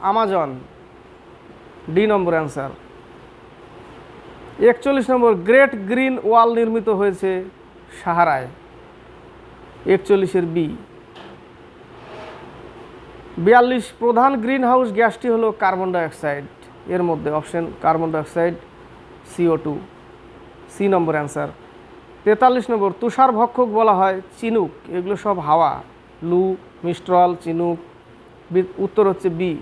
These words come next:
চিনুক। চুয়াল্লিশ নম্বর, ফোর o'clock রেইন,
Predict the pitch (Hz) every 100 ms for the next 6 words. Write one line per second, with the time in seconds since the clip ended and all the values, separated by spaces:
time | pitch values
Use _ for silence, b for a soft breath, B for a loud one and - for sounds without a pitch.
0 | - 180 156 135 139 - - - - -
1 | - - - - - 202 226 240 233 233
2 | 214 214 214 - - - - 233 247 240
3 | 226 220 214 214 196 185 170 139